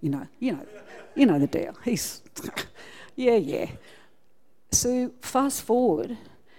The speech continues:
hanging out in the prophetic space, hanging out after God, going out after God,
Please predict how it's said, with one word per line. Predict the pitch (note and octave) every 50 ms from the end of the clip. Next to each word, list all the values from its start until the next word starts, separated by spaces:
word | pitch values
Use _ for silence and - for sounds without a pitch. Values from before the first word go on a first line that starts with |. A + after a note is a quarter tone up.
| - - - - - -
hanging | - C3 G#3+ A#3+ B3+ C4 C4 C4 B3
out | A3 G#3+ G#3 G#3 G3+
in | G3
the | G3 F#3+
prophetic | - G3+ F#3 - - G3 F#3 -
space, | - - - - B2 - D3 E3 - - - - - - - - - - - - - - - - - - - - - - - -
hanging | - - F#2+ G#3 A#3+ B3 A#3+ A3+ A3
out | G#3 G#3+ A3 A3+ - -
after | A3+ A3+ G#3 - - G#3
God, | F3+ - - - E3+ D#3 D#3 - C4 A3+ - - - - - - - - - - - -
going | - B3 A#3 A#3 A3+ A3 G#3+ G#3
out | G3+ G#3 A3+ A#3+ - - -
after | - G#3+ F#3+ F#3 - - - E3+ - -
God, | - - D3+ D#3